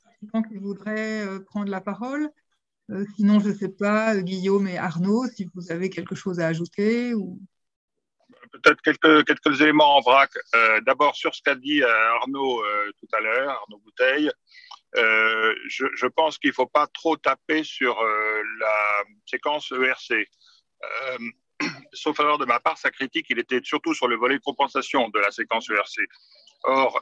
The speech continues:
Speaker 2: euh, la séquence E R C, c'est un ensemble. Et, euh, il est bien, euh, clair que ce qui vient en premier, c'est éviter euh, ce qui est, on considère que c'est le mieux dans la séquence. Ensuite, c'est atténuer.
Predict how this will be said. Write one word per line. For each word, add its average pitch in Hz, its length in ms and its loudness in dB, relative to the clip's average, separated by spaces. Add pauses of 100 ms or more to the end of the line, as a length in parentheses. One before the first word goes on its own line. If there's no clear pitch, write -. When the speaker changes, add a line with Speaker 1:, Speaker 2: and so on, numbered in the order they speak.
(100)
Speaker 2:
euh, 120 240 2
la 127 100 0
séquence 131 380 -2
E 123 100 2
R 113 60 -8
C, 165 160 -2
c'est 135 200 -4
un 113 120 -2
ensemble. 117 500 -2 (420)
Et, 117 300 0
euh, 110 320 0 (480)
il 117 160 -12
est 120 140 -8
bien, 135 540 2
euh, 107 440 2
clair 160 420 0
que 120 280 0 (480)
ce - 120 -14
qui 143 120 0
vient 135 160 2
en 131 60 -2
premier, 139 320 -2
c'est 123 200 0
éviter 135 560 -4 (720)
euh, 113 920 0
ce - 100 -20
qui - 120 -2
est, 107 640 4
on 104 60 -6
considère 120 360 -2
que - 60 -10
c'est - 80 -10
le 101 80 -12
mieux 139 180 0
dans 123 120 0
la 110 80 2
séquence. 160 540 -4
Ensuite, 143 400 -2
c'est 117 380 -2
atténuer. 135 540 0